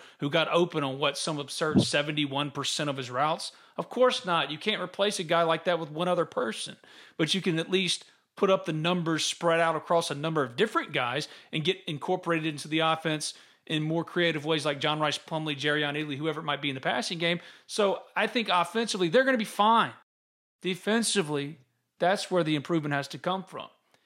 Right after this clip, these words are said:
If you're worried about expectations and Ole Miss falling short, offensively, that is cosmetic stuff, in my opinion.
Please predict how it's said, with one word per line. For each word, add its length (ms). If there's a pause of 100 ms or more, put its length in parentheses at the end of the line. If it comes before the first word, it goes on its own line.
(120)
If 140
you're 120
worried 280
about 440 (200)
expectations 1000
and 80
Ole 100
Miss 140
falling 380
short, 480 (240)
offensively, 720
that 200
is 120
cosmetic 760
stuff, 460
in 80
my 200
opinion. 280